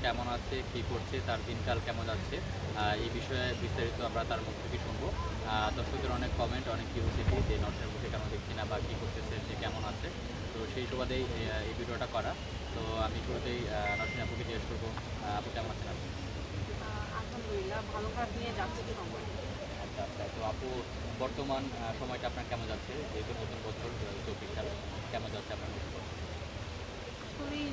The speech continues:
Speaker 2: নিলয় জীবন থেকে হারিয়ে যাওয়ার পর ভালো কোনো দিন আমি আমার লাইফে আসছে কিনা আমার মনে নাই, বা খুব বেশি যে ভালো ছিলাম এটা আমার আজও মনে পড়ে না। তো নতুন বছর বলো,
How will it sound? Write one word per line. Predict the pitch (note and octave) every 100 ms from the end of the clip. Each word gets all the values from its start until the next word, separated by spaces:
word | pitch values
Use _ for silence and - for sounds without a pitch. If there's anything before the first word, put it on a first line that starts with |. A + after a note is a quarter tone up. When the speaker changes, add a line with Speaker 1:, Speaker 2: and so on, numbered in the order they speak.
| C4+
Speaker 2:
নিলয় | C#4 C#4+ D4+
জীবন | C#4+
থেকে | D4 C4 C4+ B3+
হারিয়ে | B3 C4+ C#4
যাওয়ার | C#4 C#4 -
পর | A3+ A3 G3 - - - - - G#3+
ভালো | B3+ C#4+
কোনো | D#4
দিন | D4 C#4 C4+
আমি | C#4 C4+
আমার | C4 C4
লাইফে | A#3+ A#3 B3+
আসছে | A#3 C4
কিনা | B3 A#3+
আমার | A3+
মনে | G#3+ G#3 G#3
নাই, | F#3+ F#3 - - -
বা | F#3+ F3 F3 F3+ - - - -
খুব | D4
বেশি | A3+ C4 D4
যে | D4 -
ভালো | A3+ A#3
ছিলাম | - - B3 A#3+ A#3 - - -
এটা | A#3
আমার | A#3 A3+
আজও | G#3 G#3+ G#3
মনে | G3 -
পড়ে | F3+ -
না। | - - - - - - - -
তো | C4 B3+
নতুন | C4 C4
বছর | A#3+ A#3 C4+ A#3+
বলো, | B3 A#3+ A#3+